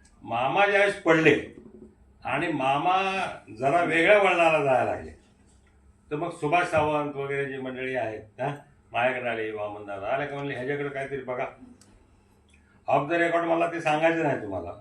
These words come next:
माझ्याकडे खूप आहे ना, पण असं मला ते बोलायचं नाही. पण लोक म्हणले, "ह्यांच्याकडे बघा जरा." मग मी त्यांच्याकडे गेलो आणि त्यांना म्हटलं की, "तुम्ही ह्या सगळ्या गोष्टीला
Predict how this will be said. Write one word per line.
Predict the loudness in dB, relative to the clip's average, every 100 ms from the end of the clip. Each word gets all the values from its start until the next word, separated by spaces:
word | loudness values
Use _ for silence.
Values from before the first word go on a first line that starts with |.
| -20 -20 -12 0
माझ्याकडे | 4 4 2
खूप | 2 4
आहे | 4 2
ना, |
पण | 0 -4 -6
असं | -4 -2 -4 -6 -4
मला | -2 -2 -2
ते | -8 -6
बोलायचं | -4 -4
नाही. | -6 -12 -20 _
पण | -4
लोक | 2 2 2
म्हणले, | 0
"ह्यांच्याकडे | 2 0 -2 -4 -2
बघा | -2 -2
जरा." | -4 -8 -10 -16 -20 -20 _ -4 0 0 0
मग | 0 0 0
मी | 0
त्यांच्याकडे | 0 -2 -2 -4 -4
गेलो | -8 -10 -14 -20 _ _ _ _ _ _ _ _ -14
आणि | -10 -4
त्यांना | -2 -2
म्हटलं | -4 -6
की, | -10
"तुम्ही | -10 -8 -4
ह्या | -4 -4
सगळ्या | -4 -4 -6
गोष्टीला | -8 -12 -12 -6 -8